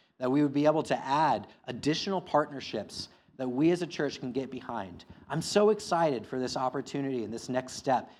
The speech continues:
in the life of our church. We said from the very beginning that we want to be a church plant that plants churches. This is a very practical and real way for us to be on that mission. Uh,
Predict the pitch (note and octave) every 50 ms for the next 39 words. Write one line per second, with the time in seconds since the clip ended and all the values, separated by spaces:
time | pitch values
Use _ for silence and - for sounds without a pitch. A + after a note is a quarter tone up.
0 | _ _ _ A#2+ A#2+ A#2+ A2+ A#2+ B2 C3 D3+ D3 B2+ C3+ C3 B2 C3 - C#3 A#2+
1 | G#2+ G2+ - - - - _ _ _ _ _ _ - C3 C#3 - - D#3+ D#3 D3+
2 | C#3+ D3+ D#3 C#3+ C3+ A#2+ A#2 C3+ C#3+ D3+ D#3 - D3+ C3+ D3 C3+ B2+ A#2 A#2+ A#2
3 | C#3 D3+ E3+ F3 E3 D#3+ C3+ C#3+ C#3 B2 - - - - D#3 D3 D3+ - - -
4 | C#3+ C3 A2+ G#2 - - _ _ _ - B2+ G#2+ - - C#3 B2+ B2+ A#2+ - -
5 | - - A2+ A2 - - F#2 F2 F2+ - - - _ _ _ _ _ - C#3 D3
6 | D3+ D3 C3 C#3+ C3+ B2+ A2 B2+ - - - C#3+ C#3+ D3 D3 - - D3+ - -
7 | D#3 D#3 D3 D3 B2+ A2 A2 G#2+ G#2+ A2 A#2+ C3+ C#3+ D3+ C#3+ C#3+ C3+ B2 A#2+ A2
8 | G#2+ G2 F2+ - - A2+ - G#2+ G#2+ G2 - - - G2+ G2+ G2+ F#2+ G2+ - -
9 | A2 A2+ A2 A2 A2 G#2+ A2 - _ _ _ _ _ G2+ F#2 F2 - E2 E2+ E2
10 | - - F2+ E2+ E2+ E2+ _ _ _ _ _ _ _ _ _ _ _ _ _ _
11 | _ _ _ _ _ _ _ _ _ _ - G2 F#2+ F#2